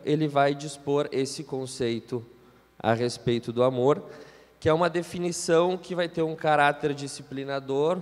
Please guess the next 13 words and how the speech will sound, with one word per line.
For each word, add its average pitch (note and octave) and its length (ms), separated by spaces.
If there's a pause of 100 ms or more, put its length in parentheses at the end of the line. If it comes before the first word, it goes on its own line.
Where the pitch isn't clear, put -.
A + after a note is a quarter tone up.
(120)
um C#3+ 120
caráter C3 500
conceitual, C3 1300 (460)
que D#3 520
retrata D#3 720
o D#3 140
amor D#3 320
como E3 260
uma E3 220
manifestação D#3 1040
plural C#3 480
e C#3+ 60
distributiva, C#3 920